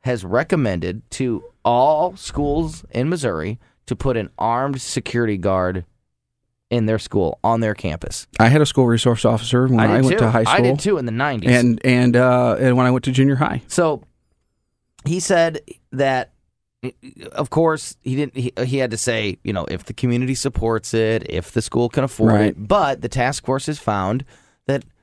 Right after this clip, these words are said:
Speaker 1: the, the first line of defense, number one way, it's not gonna stop everything, it's not a catch-all, but the best way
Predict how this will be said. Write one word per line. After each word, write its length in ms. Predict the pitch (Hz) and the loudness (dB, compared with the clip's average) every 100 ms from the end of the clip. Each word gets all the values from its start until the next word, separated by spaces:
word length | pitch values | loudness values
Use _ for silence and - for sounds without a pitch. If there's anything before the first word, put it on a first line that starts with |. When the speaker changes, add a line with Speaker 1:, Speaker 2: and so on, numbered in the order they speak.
| _ _ | _ _
Speaker 1:
the, 200 | - 131 - _ _ _ _ _ _ | -2 -2 -4 _ _ _ _ _ _
the 80 | - | -10
first 320 | - 180 208 | 0 0 2
line 280 | 175 165 170 | 0 0 0
of 60 | 165 | -4
defense, 520 | 165 117 98 113 - - | -6 -4 -4 -6 -10 -4
number 300 | 127 175 226 | 0 2 2
one 300 | 202 170 156 | 0 0 0
way, 120 | 123 | -2
it's 80 | 131 | -2
not 80 | 196 | -2
gonna 100 | 175 | -2
stop 260 | - 180 175 | 0 2 2
everything, 400 | 156 135 139 156 | -2 -4 -6 -6
it's 80 | 143 | -4
not 100 | 151 | -4
a 20 | |
catch-all, 640 | - 180 - 139 113 120 - _ _ | -2 -2 0 0 0 0 -4 _ _
but 140 | 135 139 | -4 -2
the 80 | 123 | 0
best 320 | 135 156 - | 0 0 -4
way 480 | 143 139 127 139 | -2 -2 0 -4